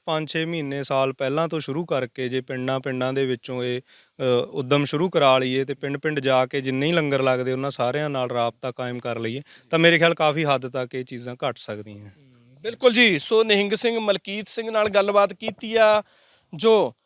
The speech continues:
Speaker 2: ਸੁਝਾਅ ਦੇ ਰਹੇ ਨੇ, ਨੌਜਵਾਨਾਂ ਨੂੰ ਅਪੀਲ ਵੀ ਕਰ ਰਹੇ ਨੇ ਕਿ ਹੁੱਲੜਬਾਜ਼ੀਆਂ ਤੋਂ ਬਚਣ ਦੀ ਲੋੜ ਆ, ਕਿਉਂਕਿ ਇੱਕ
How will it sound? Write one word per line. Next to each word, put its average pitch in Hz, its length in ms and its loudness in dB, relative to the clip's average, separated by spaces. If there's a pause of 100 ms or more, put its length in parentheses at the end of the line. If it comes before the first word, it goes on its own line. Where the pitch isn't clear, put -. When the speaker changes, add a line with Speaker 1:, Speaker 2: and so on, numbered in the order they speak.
(180)
Speaker 2:
ਸੁਝਾਅ 226 480 8
ਦੇ 208 200 2
ਰਹੇ 208 160 2
ਨੇ, 214 120 0
ਨੌਜਵਾਨਾਂ 208 600 2
ਨੂੰ 220 220 0
ਅਪੀਲ 220 340 -4
ਵੀ 247 160 -2
ਕਰ 196 160 4
ਰਹੇ 202 180 2
ਨੇ 202 160 2
ਕਿ 220 160 0
ਹੁੱਲੜਬਾਜ਼ੀਆਂ 214 1040 4
ਤੋਂ 220 180 -4
ਬਚਣ 196 360 -4
ਦੀ 214 140 -6
ਲੋੜ 202 260 0
ਆ, 185 120 8
ਕਿਉਂਕਿ 202 400 -4
ਇੱਕ 214 420 0